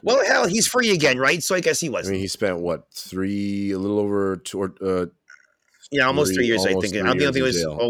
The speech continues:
Speaker 1: 'cause he
Speaker 2: old.
Speaker 1: went to
Speaker 2: Yeah,
Speaker 1: jail
Speaker 2: I think it
Speaker 1: on
Speaker 2: was about three years.
Speaker 1: September twenty-fifth, right? And he got out
Speaker 2: Yeah.
Speaker 1: s-, uh, June thirtieth. So just under three years in prison. And I know, I guess I kinda wonder, you know, I didn't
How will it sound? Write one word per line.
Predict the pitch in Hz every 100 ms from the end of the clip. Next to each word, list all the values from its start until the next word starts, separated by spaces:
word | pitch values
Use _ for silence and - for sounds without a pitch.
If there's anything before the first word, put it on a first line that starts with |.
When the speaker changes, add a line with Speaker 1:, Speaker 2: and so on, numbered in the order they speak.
| 117
Speaker 1:
'cause | 110
he |
Speaker 2:
old. | 95
Speaker 1:
went | 95
to | 92
Speaker 2:
Yeah, | 110 95
Speaker 1:
jail | 90 87
Speaker 2:
I | 85
think | -
it |
Speaker 1:
on | 117
Speaker 2:
was | 101
about | 98 101 -
three | 90
years. | 71 - 95
Speaker 1:
September | 87 87
twenty-fifth, | - 95 95 - 87 87 -
right? | 85 92
And | 87 82
he | 78
got | 78 78
out | 76 78 76 _ _ - - - _ _ -
Speaker 2:
Yeah. | 98 85
Speaker 1:
s-, | 76
uh, | 71 73 71 64
June | 73 90 95
thirtieth. | 82 92 85 73 64
So | - - 85 82 71
just | 85 107 -
under | 104 95 90
three | - 90 87
years | 85 80 78
in | 80
prison. | - 82 76
And | 80
I | 98
know, | 107 113
I | 104
guess | 98 107 117
I | 98
kinda | 104 92
wonder, | 87 92 87 87 78 - _ _
you | 92
know, | 87
I | 85
didn't | 82 98 90 82